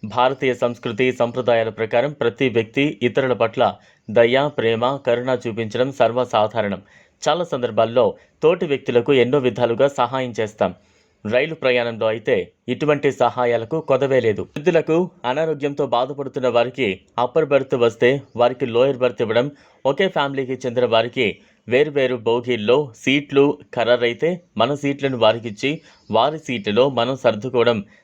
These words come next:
తరచూ రైలు ప్రయాణంలో చూస్తూనే ఉంటాం. అయితే ప్రతి రైలులో టీటీఈలకు అన్ని విధాల అనువుగా ఉండేలా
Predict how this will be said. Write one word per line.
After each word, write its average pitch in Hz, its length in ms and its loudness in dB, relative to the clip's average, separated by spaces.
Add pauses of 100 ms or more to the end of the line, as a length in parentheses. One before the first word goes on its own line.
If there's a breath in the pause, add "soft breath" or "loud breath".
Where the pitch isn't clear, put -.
(140)
తరచూ 143 360 4 (340)
రైలు 143 300 4
ప్రయాణంలో 120 560 0
చూస్తూనే 123 460 0
ఉంటాం. 101 240 0 (400 soft breath)
అయితే 175 240 0 (100)
ప్రతి 135 260 -2
రైలులో 120 500 2 (140)
టీటీఈలకు 147 600 2 (180)
అన్ని 143 320 -2
విధాల 127 280 -2 (100)
అనువుగా 120 400 -2
ఉండేలా 113 340 -2